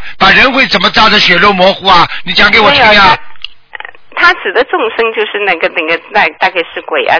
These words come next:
Speaker 2: 之类的。
Speaker 1: 啊，他把那个，
Speaker 2: 因为我看到
Speaker 1: 把那个，那个，把那个鬼。
Speaker 2: 啊，对，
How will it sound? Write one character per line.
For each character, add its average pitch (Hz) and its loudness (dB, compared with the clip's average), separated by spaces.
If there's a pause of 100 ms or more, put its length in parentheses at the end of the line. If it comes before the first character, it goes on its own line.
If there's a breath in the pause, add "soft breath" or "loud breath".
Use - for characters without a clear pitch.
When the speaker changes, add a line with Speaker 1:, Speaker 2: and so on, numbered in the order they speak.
Speaker 2:
之 170 -12
类 127 -6
的。 - -8 (680 loud breath)
Speaker 1:
啊， 185 4
他 233 4
把 185 4
那 226 2
个， - -
Speaker 2:
因 - 4
为 214 4
我 - -
看 190 4
到 - -2 (220 loud breath)
Speaker 1:
把 180 2
那 220 0
个， 208 0
那 214 0
个， 208 0 (220)
把 185 4
那 196 2
个 208 2
鬼。 165 2 (500 soft breath)
Speaker 2:
啊， 214 2
对， 185 2